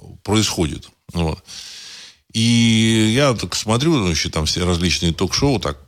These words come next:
ну, много времени на это нет, но, тем не менее, э, к-, обращаю на это внимание. Вот. И публика там на этих ток-шоу,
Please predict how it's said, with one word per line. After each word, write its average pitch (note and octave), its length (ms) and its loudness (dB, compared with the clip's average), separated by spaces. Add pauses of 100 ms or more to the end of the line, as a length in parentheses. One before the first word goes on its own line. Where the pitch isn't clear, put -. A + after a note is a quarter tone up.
(380)
ну, D2 380 -2 (380)
много F2 400 2
времени F2 320 2
на F2+ 180 4
это F2+ 200 0
нет, F#3 260 0
но, G2 180 2
тем G#2 220 -2
не G#2+ 80 2
менее, A2+ 480 2
э, - 360 -6 (160)
к-, D#2 800 -8
обращаю E2+ 480 2
на D#2 60 2
это D2+ 220 0
внимание. F2 600 0 (180)
Вот. E2 400 -2 (640)
И G2 800 4
публика D3+ 400 2
там G2+ 340 0
на G2+ 80 2
этих G2 300 -2
ток-шоу, C3 580 2